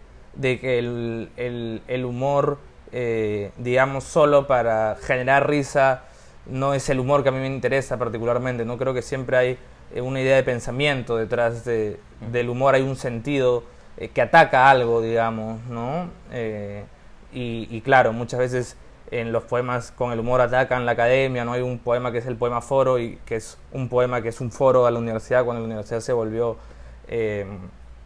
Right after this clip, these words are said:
Speaker 1: eh, virtual, y de hecho fue un foro que yo mandé ese poema, ¿no?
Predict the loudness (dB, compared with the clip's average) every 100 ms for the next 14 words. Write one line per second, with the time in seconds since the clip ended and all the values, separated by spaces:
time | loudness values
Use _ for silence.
0 | -20 -20 -20 -12 -10 -4 -4 2 4 6
1 | 4 0 -2 -6 -6 -6 -4 0 4 6
2 | 6 2 0 0 0 0 0 -4 -4 0
3 | 0 -2 -4 -6 -8 -8